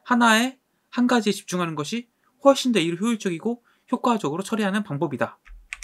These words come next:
세 번째, 집중력이 흐트러지면 결과가 나빠진다. 한 번에 너무 많은 일을 하려고 하면은 결국 아무것도 잘하지 못하게 됩니다. 너무 당연한 얘기죠. 하지만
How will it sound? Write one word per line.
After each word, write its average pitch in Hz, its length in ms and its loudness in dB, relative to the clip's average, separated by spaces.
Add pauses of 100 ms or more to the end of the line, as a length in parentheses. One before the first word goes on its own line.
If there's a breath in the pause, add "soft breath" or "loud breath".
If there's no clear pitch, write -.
(1080 loud breath)
세 208 160 2
번째, 190 380 0 (540)
집중력이 233 440 4
흐트러지면 190 680 0
결과가 165 360 -2
나빠진다. 113 600 -12 (580 soft breath)
한 254 200 4
번에 240 140 10
너무 175 220 6
많은 160 260 4
일을 151 200 0
하려고 208 320 -2
하면은 185 520 -4
결국 160 480 -2
아무것도 170 680 -4 (180)
잘하지 156 420 -6
못하게 143 360 -14
됩니다. 110 400 -20 (580)
너무 165 360 0
당연한 165 400 -4
얘기죠. 117 320 -10 (100)
하지만 202 380 -4